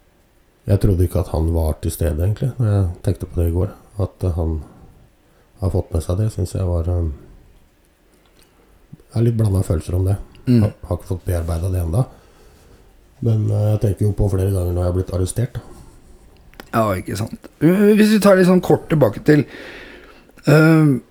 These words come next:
Speaker 2: for før du ble pappa, da,
Speaker 1: Mm.
Speaker 2: så hadde jo ikke vi noe særlig kontakt.
Speaker 1: Nei.
Speaker 2: Men vi ble jo pappa da om nesten samtidig.
Speaker 1: Mm.
Speaker 2: Eh, Markus er jo født et halvt år før Signe.
Speaker 1: Ja.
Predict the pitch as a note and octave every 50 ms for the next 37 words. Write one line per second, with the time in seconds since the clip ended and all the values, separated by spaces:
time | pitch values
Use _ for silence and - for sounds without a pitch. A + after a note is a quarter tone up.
0 | _ _ _ _ _ _ _ _ _ - C3 A#2+ D#3+ D#3+ C#3+ - - A#2 - A#2+
1 | B2 A#2+ B2+ C3+ C3 A#2+ A#2+ A#2+ B2 B2+ C3 A2 G2+ - - - _ - - -
2 | C3 C3+ D3+ D3 - - E3 D3 G#2+ - - _ _ _ - - F#2+ F#2 G#2 -
3 | - - _ _ _ _ - _ _ _ _ _ - - - C3 B2+ B2 B2+ B2+
4 | B2+ B2+ B2+ B2+ B2+ B2+ B2+ B2+ B2+ B2+ A2 A2 A2+ G#2 F2+ - - - A2+ A2
5 | A2 A2+ A2 A2 A2 A2 G#2 G2+ G2 G2 G2+ G2+ G#2+ G2 G2 G2 A2 G#2 G2+ F#2+
6 | G#2 G#2 - - - - - - - F2+ F#2 - - - - - - - - -
7 | - - - - - _ _ _ _ _ _ _ _ _ _ - C#3 C#3+ C#3+ D3
8 | D3+ C#3+ C3+ B2 A2 A2+ A#2+ B2 B2 - C#3 G#2+ - - A2 G#2 G2+ F#2+ G2 G2+
9 | G2+ G2 F2 - - - - - - - - A#2 A#2 A#2 A2+ A#2+ A2 - - -
10 | A2 G#2+ G#2 G#2+ G2+ F#2+ - - G#2 A#2 D3 D#3+ D3 - - - G2+ F#2 F2 G2
11 | - - - A#2 A2+ A2 A2 A2 A2 A2 A2 G#2 F#2 E2+ - A2+ G#2+ G#2+ G2 G2
12 | G#2 G2 F#2 - F#2+ - - G2 F#2 - - F#2+ F#2+ F#2+ F#2 G2 F#2 G2 G2 G#2
13 | - - G2+ B2 C3 - - _ _ _ _ _ - F#2+ G2+